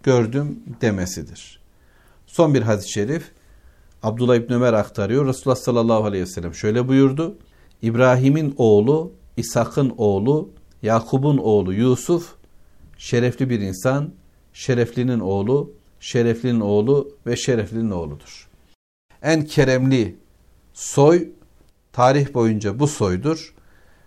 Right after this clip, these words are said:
Peygamber oğlu, peygamber oğlu, peygamber oğlu, peygamber. Yusuf aleyhisselam böyle değerli birisidir. Biz de o dört kişiyi de, İbrahim'i de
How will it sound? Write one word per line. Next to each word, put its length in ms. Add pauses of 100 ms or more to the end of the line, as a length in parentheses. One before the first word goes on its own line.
(120)
Peygamber 460
oğlu, 280
peygamber 480
oğlu, 300
peygamber 460
oğlu, 240
peygamber. 840 (160)
Yusuf 340
aleyhisselam 680 (560)
böyle 320
değerli 440
birisidir. 680 (800)
Biz 220
de 260
o 340 (120)
dört 320
kişiyi 500
de, 80
İbrahim'i 600
de 280